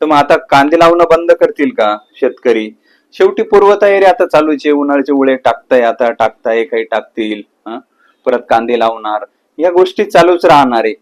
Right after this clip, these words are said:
दूध धंदा आहे, दुधाला मंदी आली, मग बंद करणार का? ते जशी परिस्थिती, तिला सामोरं जाऊन यशस्वी कशा पद्धतीने होईल अनुभवातून, याच्याकडे वाटचाल करणं हे महत्वाचं असतं,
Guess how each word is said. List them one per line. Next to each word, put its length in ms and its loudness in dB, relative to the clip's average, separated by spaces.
दूध 220 -2
धंदा 260 2
आहे, 80 4
दुधाला 400 0
मंदी 260 -6
आली, 220 2
मग 180 -10
बंद 240 -2
करणार 380 -6
का? 240 -8
ते 300 -6
जशी 280 0
परिस्थिती, 760 -2
तिला 180 2
सामोरं 560 2
जाऊन 360 4
यशस्वी 540 -4
कशा 380 -2
पद्धतीने 480 0
होईल 360 2
अनुभवातून, 800 2
याच्याकडे 500 2
वाटचाल 440 2
करणं 260 0
हे 140 0
महत्वाचं 540 0
असतं, 420 -2